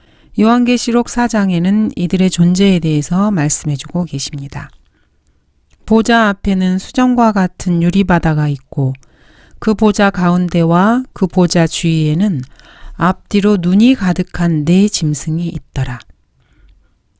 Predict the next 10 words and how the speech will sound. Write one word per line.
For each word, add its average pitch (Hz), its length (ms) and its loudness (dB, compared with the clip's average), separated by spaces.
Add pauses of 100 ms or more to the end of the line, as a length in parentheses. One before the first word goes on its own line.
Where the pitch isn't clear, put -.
(120)
이 226 120 2
그룹은 208 680 2
비스트, 156 580 -2 (100)
짐승으로 196 800 2
표현되고 190 540 -2
있습니다. 143 600 -10 (840)
첫째 285 360 0
짐승은 240 540 2
사자 240 320 0
같고 143 560 -6